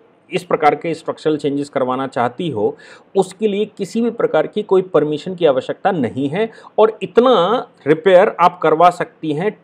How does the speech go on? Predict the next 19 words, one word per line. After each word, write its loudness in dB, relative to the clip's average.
tenantable 2
word 2
इस्तेमाल -6
किया -2
था, -2
"Tenantable 0
structure -4
can 2
be 0
changed -2
whatever 0
you -4
are 6
demanding 2
to -6
get -2
the -4
survey -2
from -6